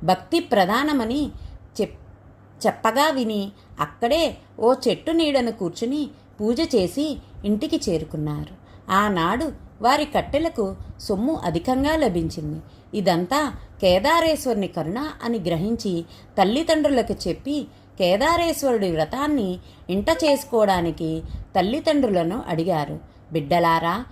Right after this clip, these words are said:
పూజా ద్రవ్యాలకు, ధూప దీప నైవేద్యాలకు ఖర్చు చేయగల స్తోమత మనకు లేదు. ఆ మహనీయుని కరుణ కలిగినప్పుడు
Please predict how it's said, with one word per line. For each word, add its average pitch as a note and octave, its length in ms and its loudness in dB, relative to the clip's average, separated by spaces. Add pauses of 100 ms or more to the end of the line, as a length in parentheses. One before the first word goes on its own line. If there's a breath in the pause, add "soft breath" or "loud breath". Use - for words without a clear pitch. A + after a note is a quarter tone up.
(260 loud breath)
పూజా G#3+ 320 2
ద్రవ్యాలకు, B3 840 0 (260 soft breath)
ధూప F#3 380 -2
దీప F#3+ 580 -2
నైవేద్యాలకు A3 960 2 (340 loud breath)
ఖర్చు G#3+ 260 0
చేయగల B3+ 400 2
స్తోమత G3 480 -2
మనకు G3+ 260 0
లేదు. E3 300 -2 (320 loud breath)
ఆ A3 140 2
మహనీయుని B3+ 580 0
కరుణ G3+ 320 0
కలిగినప్పుడు A#3+ 680 -2